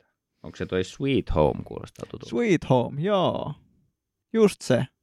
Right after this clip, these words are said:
Speaker 1: Mm.
Speaker 2: Sehän se oli.
Speaker 1: Noniin.
Speaker 2: Se oli kymmenen kautta kymmenen.
Speaker 1: Joo.
Speaker 2: Voin
Speaker 1: Pitäisi ehkä
Speaker 2: suositella.
Speaker 1: testata joskus. Mulla on vähän vähäistä nyt ollut tässä tänä syksynä tuo lukeminen. Mä aina välillä muistan, että mun pitäisi avata, avata Manga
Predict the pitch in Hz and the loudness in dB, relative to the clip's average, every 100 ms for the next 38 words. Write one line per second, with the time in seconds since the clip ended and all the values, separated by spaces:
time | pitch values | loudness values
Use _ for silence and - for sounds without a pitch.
0 | - 151 135 - - 196 165 - 147 131 | -2 0 2 -2 -4 0 0 0 0 -2
1 | 139 _ _ 123 120 87 78 _ _ _ | -8 _ _ 0 2 0 -6 _ _ _
2 | - 160 165 - _ - 139 120 - - | 2 4 4 0 _ 0 2 2 0 -8
3 | _ _ _ _ - 123 117 - - - | _ _ _ _ 0 0 0 -6 -12 -16
4 | - - _ _ _ _ _ _ - 170 | -18 -20 _ _ _ _ _ _ 0 0
5 | 92 - _ _ _ _ _ - 139 117 | 0 -4 _ _ _ _ _ -2 0 0
6 | 120 107 - 58 101 - 64 64 64 _ | -2 -4 -2 -2 -2 -6 -12 -12 -14 _
7 | _ _ _ - 123 127 110 104 107 90 | _ _ _ -4 0 0 0 2 2 2
8 | - - 69 80 - 85 80 76 76 - | -2 -4 0 0 0 0 0 0 -2 -4
9 | 73 76 80 85 76 67 69 80 90 98 | -2 0 0 2 0 0 0 2 2 2
10 | 85 69 69 - 57 - 60 - 82 - | 2 0 -2 -6 -12 -10 -8 -6 -8 -6
11 | - - - _ _ _ _ - 98 110 | -8 -10 -14 _ _ _ _ -4 2 2
12 | - 78 85 85 | 2 2 2 2